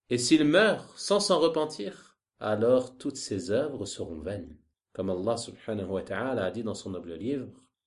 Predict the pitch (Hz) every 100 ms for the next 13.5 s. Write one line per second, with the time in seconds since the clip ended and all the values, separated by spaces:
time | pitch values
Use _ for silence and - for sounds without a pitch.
0 | _ - 110 127 113 110 98 - 104 -
1 | - 117 104 101 110 - 101 95 131 147
2 | 110 92 110 156 165 190 190 - _ _
3 | _ 95 92 92 92 90 - 87 85 120
4 | 147 104 92 87 80 80 - 82 - 87
5 | 87 87 78 82 _ _ - - - 98
6 | 95 85 127 170 135 127 131 127 135 -
7 | 139 123 123 165 165 - - - - 135
8 | 143 143 - 208 - - - _ _ _
9 | _ - 104 101 123 135 101 101 101 98
10 | 92 - 135 131 - 101 - 127 135 110
11 | - _ - 95 - 95 - 95 82 80
12 | 80 80 104 117 131 98 87 107 120 139
13 | - 95 90 -